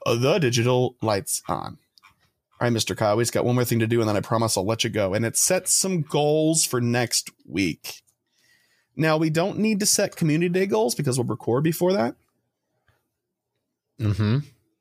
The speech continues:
Speaker 1: But what are some other things you're gonna be doing this week?
Speaker 2: Playing Pokemon Go. <laughs>
Speaker 1: Okay.
Speaker 2: I mean, that's a, is a joke, but not a joke, because I wanna just make a concerted effort to play.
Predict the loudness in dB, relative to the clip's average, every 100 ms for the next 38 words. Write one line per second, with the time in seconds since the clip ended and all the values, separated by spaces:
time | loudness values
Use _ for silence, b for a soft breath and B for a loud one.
0 | _ -10 -2 0 0 -2 _ _ _ _
1 | -6 0 2 4 2 2 2 0 0 0
2 | -2 -2 -2 -2 -2 0 0 2 -2 -4
3 | B B B B B B _ _ -16 -2
4 | 0 2 0 0 0 2 2 2 0 -2
5 | -4 -6 -6 -4 B B B B B _
6 | _ -6 -4 0 0 2 2 4 4 2
7 | 0 2 0 0 -8 -20 _ 0 0 0
8 | -6 -10 -12 -12 _ -2 2 4 4 4
9 | 2 0 2 2 2 -2 -2 0 0 0
10 | 0 -2 -2 0 0 0 -2 -2 -2 -4
11 | -8 _ _ _ _ _ -4 0 2 2
12 | 2 -2 -2 -4 0 2 2 2 0 -2
13 | -4 -6 -6 0 2 2 0